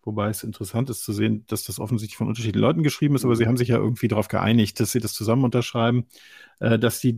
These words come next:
Speaker 1: D S G V O eben auch als Wirtschaftsverfassung des Datenbinnenmarktes zu begreifen ist. Also das heißt, es, es gibt ein generelles Problem an der Auslegung des Datenschutzes eben als, äh, und das ist Wasser auf meine Mühlen. Ähm, ich bin jetzt kein Feind von Verbraucherrecht. Ich bin nur der Meinung, dass man das eben aufeinander,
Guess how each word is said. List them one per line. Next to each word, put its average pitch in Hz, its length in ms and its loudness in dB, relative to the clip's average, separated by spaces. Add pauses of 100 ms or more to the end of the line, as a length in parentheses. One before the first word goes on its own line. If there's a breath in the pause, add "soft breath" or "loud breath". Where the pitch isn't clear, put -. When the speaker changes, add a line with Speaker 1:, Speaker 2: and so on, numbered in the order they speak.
Speaker 1:
D 120 220 6
S - 280 0
G 123 140 2
V 110 200 0
O 139 200 2
eben 127 240 2
auch 117 180 -2
als 104 320 -6
Wirtschaftsverfassung 107 920 0
des - 260 -10
Datenbinnenmarktes 101 1160 0
zu 107 140 -6
begreifen 107 560 -2
ist. - 280 0
Also 110 200 -2
das 107 140 -4
heißt, 110 180 0
es, 113 140 -8
es 117 100 -10
gibt - 160 -8
ein 110 60 0
generelles 117 500 2
Problem 117 380 0
an 113 80 4
der - 120 2
Auslegung 117 460 2
des - 200 -10
Datenschutzes 113 680 -2
eben 117 260 -2
als, - 340 -4 (720 loud breath)
äh, 107 200 4
und 98 200 0
das 101 120 -2
ist 101 100 -2
Wasser 104 220 0
auf 92 80 -2
meine 110 240 4
Mühlen. 127 500 6
Ähm, 113 300 4
ich - 140 -4
bin 123 80 2
jetzt 117 140 0
kein 113 180 2
Feind 113 320 -2
von 117 100 2
Verbraucherrecht. 135 720 0
Ich 123 160 -2
bin 113 320 2
nur 117 200 6
der 113 100 4
Meinung, 110 320 4
dass - 160 -2
man 113 100 4
das 104 120 0
eben 117 280 2
aufeinander, 110 760 4